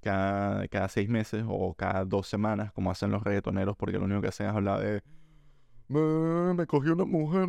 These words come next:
me cogí una mujer", o alguna mierda así toda balurda. Este bicho, como que en el mundo del E D M existe un tema ahí de,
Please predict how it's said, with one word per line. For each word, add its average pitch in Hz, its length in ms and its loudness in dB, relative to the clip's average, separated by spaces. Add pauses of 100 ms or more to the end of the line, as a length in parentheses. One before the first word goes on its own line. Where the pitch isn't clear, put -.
me 156 140 -2
cogí 160 360 2
una 180 260 2
mujer", 165 460 0
o 127 240 0
alguna 120 240 0
mierda 127 320 0
así 131 220 -2
toda 135 200 0
balurda. 127 480 0
Este 110 200 -4
bicho, 113 500 0 (720)
como 107 200 0
que 104 120 -2
en 101 60 0
el 98 100 2
mundo 110 260 2
del 120 100 4
E 110 80 0
D 113 160 0
M 113 300 0
existe - 480 -4
un 113 160 0
tema 110 260 0
ahí 113 220 0
de, 120 340 0